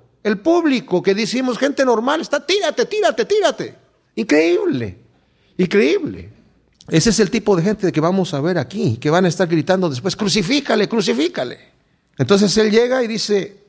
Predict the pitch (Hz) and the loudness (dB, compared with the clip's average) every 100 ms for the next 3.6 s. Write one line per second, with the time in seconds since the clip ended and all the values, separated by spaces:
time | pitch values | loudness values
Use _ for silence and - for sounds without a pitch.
0 | _ 147 220 208 214 240 202 226 240 208 | _ 0 2 2 2 0 0 0 2 0
1 | - 233 220 180 175 185 185 175 143 135 | 0 -2 0 0 0 2 2 2 2 0
2 | 160 139 180 170 160 139 131 185 160 117 | -2 -4 -2 -2 -2 -6 -2 -4 -4 -8
3 | 117 107 117 151 123 180 | -6 -4 0 0 2 0